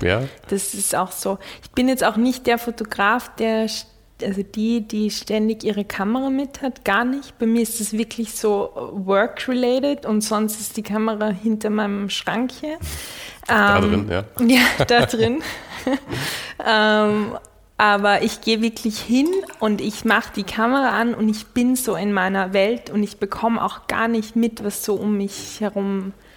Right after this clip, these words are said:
Speaker 2: eigentlich passiert. Deshalb, ich bin mittlerweile auch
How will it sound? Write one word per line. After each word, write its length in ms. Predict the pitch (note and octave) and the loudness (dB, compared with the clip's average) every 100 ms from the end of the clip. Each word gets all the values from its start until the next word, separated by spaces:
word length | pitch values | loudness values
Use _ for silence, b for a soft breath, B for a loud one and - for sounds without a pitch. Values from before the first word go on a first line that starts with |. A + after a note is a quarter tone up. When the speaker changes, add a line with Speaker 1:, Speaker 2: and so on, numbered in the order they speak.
| B B | B B
Speaker 2:
eigentlich 340 | G3+ G3+ G3+ - | -2 0 -2 -2
passiert. 480 | G#3 - A3+ G#3 - B B B | -4 0 2 2 -2 B B B
Deshalb, 320 | G#3+ G#3+ A3+ F#3+ | -2 0 0 -2
ich 160 | - | -4
bin 220 | B3 A3+ | 0 2
mittlerweile 500 | A3+ A3 G#3 G#3 G3+ | 2 0 0 2 2
auch 220 | G3+ G#3 | -2 -6